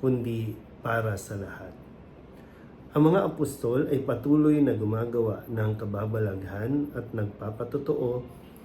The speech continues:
sa muling pagkabuhay ng Panginoong Jesus. At ibinuhos ng Diyos ang kanyang pagpapala sa kanilang lahat. Walang nagdarahop sa kanila, sapagkat ipinagbibili nila ang kanilang lupa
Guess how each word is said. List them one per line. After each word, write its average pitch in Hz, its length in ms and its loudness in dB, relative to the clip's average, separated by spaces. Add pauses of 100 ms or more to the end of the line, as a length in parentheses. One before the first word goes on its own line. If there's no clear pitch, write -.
sa - 160 2
muling 147 320 12
pagkabuhay 127 800 0
ng 104 240 -2
Panginoong 107 640 -2
Jesus. - 640 -10 (960)
At 135 160 0
ibinuhos 147 640 6
ng 117 240 0
Diyos 143 400 0
ang 120 160 -4
kanyang 113 400 0
pagpapala 117 800 -2
sa - 160 -6
kanilang 110 480 -2
lahat. 98 240 -8 (1700)
Walang 135 320 6
nagdarahop 120 720 0
sa - 160 -6
kanila, 120 400 0 (640)
sapagkat 147 560 4
ipinagbibili 131 880 2
nila 98 400 -4 (400)
ang 135 160 0
kanilang 113 560 2
lupa 120 480 0